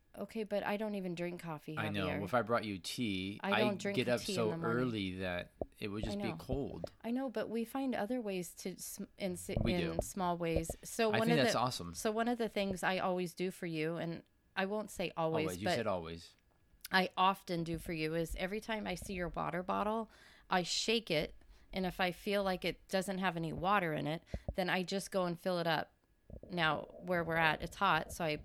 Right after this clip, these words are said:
Speaker 1: pour, fill it full of ice, and I fill the water.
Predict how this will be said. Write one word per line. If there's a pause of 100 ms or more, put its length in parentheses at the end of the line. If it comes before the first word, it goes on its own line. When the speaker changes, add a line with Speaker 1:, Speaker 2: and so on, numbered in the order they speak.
(160)
Speaker 1:
pour,
fill
it
full
of
ice,
and
I
fill
the
water.